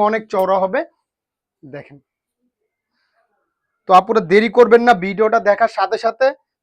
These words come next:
just একটা স্ক্রিনশট দিবেন, ইনবক্সে নাম, ঠিকানা, ফোন নাম্বার দিলেই অর্ডার কনফার্ম হয়ে যাবে। সারা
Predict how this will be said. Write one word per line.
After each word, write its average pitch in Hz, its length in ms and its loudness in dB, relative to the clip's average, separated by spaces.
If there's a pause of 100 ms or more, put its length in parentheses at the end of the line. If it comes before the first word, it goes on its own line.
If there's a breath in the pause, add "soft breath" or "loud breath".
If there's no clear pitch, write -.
just 185 260 0
একটা 220 140 0 (100)
স্ক্রিনশট 233 480 -4
দিবেন, 240 200 0 (100)
ইনবক্সে 214 420 -6
নাম, 208 180 2
ঠিকানা, 233 320 -2
ফোন 202 200 -6
নাম্বার 226 280 0
দিলেই 285 180 -4 (340)
অর্ডার 185 320 4
কনফার্ম 175 360 -2
হয়ে 156 140 -4
যাবে। 147 160 -6 (120)
সারা 202 360 6